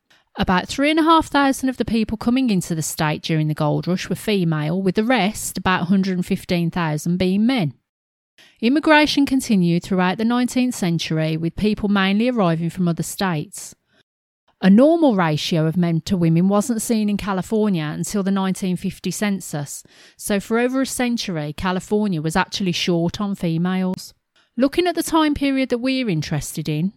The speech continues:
there was a massive population increase of over sixty percent into the state by nineteen thirty. There was a lack of foreign immigration due to the Great Depression, and by nineteen thirty-three,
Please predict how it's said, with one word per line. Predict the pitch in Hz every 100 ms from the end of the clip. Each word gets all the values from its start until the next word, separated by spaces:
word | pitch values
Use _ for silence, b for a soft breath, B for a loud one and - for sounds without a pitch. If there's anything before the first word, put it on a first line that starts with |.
| -
there | 180
was | 165
a | 190
massive | 202 208 - 269
population | - 262 269 254 190 165 170
increase | 160 156 175 156 -
of | 180
over | 170
sixty | - 240 - -
percent | 214 190 190 180 196
into | 226 226 233
the |
state | 226 - 156 156 - _ -
by | 185
nineteen | 180 175 170 185 170
thirty. | - 170 170 - 185 175 - _ _ _ _ _ b b
There | 202
was | 196 208
a |
lack | 196 247 -
of | 269
foreign | - 285 269
immigration | 262 262 185 160 156 - 160 160 -
due | 190 190
to | -
the | 180
Great | 180 180 151
Depression, | 233 - 160 - 160 156 -
and | 170 170
by | 165
nineteen | 180 190 233 311 294
thirty-three, | 302 285 285 285 - 185 160 156